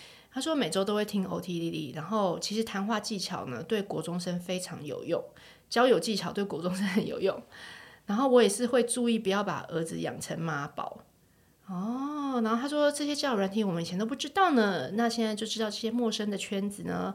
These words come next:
也可以知道小孩的世界。我的，我听说邻居小孩小六就在用交友软体了呢，整个超惊讶的。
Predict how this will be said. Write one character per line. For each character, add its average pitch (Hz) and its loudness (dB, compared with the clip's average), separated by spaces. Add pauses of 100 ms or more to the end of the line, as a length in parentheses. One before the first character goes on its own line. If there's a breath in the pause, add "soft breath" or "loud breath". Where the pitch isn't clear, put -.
(360 loud breath)
也 175 -6
可 233 2
以 220 6
知 214 0
道 208 2
小 185 -4
孩 156 -6
的 170 -8
世 214 -2
界。 185 0 (420 loud breath)
我 214 2
的， 233 8 (380)
我 208 2
听 302 -2
说 311 2
邻 247 6
居 277 2
小 180 4
孩 185 -2
小 185 2
六 262 4
就 269 2
在 262 4
用 277 2
交 277 2
友 240 6
软 190 4
体 254 0
了 196 4
呢， 185 2
整 175 -2
个 165 -2
超 - -2
惊 330 -4
讶 311 4
的。 87 -2